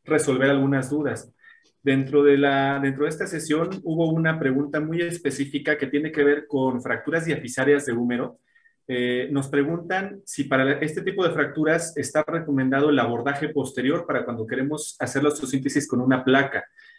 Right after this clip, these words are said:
Eh, doctor Bufo, ¿quisiera usted empezar con algún comentario al respecto?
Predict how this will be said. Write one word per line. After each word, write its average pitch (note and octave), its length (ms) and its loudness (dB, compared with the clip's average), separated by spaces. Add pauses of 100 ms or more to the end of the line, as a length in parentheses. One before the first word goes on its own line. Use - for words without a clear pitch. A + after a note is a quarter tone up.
(280)
Eh, B2+ 240 2
doctor D3 360 0
Bufo, E3 280 -2
¿quisiera D3 300 0
usted D3+ 220 0
empezar D3 420 -2
con C3 320 0
algún C3 240 -2
comentario C3+ 360 0
al C3 40 0
respecto? C3 480 -6